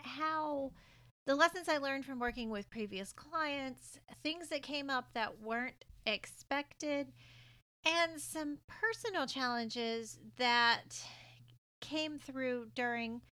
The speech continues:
this particularly hard time. Everybody knows that moving is hard. And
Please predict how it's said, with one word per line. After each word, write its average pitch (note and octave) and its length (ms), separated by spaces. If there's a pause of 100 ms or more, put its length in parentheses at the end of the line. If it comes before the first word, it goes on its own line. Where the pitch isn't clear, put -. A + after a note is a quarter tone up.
(320)
this A#3+ 540 (280)
particularly A#3+ 1000 (100)
hard G#3 460
time. G3+ 400
Everybody F4+ 440
knows A3 300
that - 200
moving G3+ 360
is F#3+ 140
hard. F#3 560 (640)
And A3+ 600